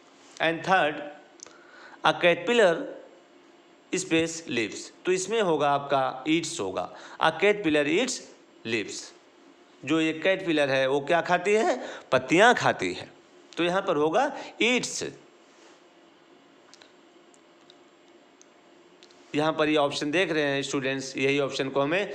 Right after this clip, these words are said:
स-, सही word के हिसाब से fill up, अ, फिल अप करेंगे इस option को हम। उसके बाद है हमारा four, the owl space in the day। इसमें क्या होगा Students? तो इसमें होगा sleeps।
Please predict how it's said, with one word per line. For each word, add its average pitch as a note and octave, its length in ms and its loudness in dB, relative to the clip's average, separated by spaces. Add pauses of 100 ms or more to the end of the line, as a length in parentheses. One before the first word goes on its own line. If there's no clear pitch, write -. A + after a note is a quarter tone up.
(220)
स-, - 140 -10 (300)
सही D#3 240 0
word C#3+ 220 0
के C#3 120 -2
हिसाब C#3 240 -2
से G3+ 400 -4
fill G#3 140 2
up, F#3 100 2
अ, B2 520 -2
फिल F3 120 2
अप D#3+ 180 2
करेंगे A2 360 -2
इस A#2 140 -4
option G2+ 280 -4
को G2 120 -6
हम। E2 200 -10 (1120)
उसके E3+ 240 0
बाद F3+ 240 2
है D#3 100 2
हमारा D3+ 280 2
four, C#3+ 440 -2
the C#3+ 220 4
owl E3 400 4 (960)
space D#3+ 440 -2
in D#3+ 80 -2
the F#3+ 220 0
day। B2 100 -4
इसमें D#3 560 -4
क्या F3 160 2
होगा F3+ 460 0
Students? G#3+ 540 -2
तो - 140 -2
इसमें G#3+ 260 0
होगा E3+ 580 2 (640)
sleeps। A3+ 640 0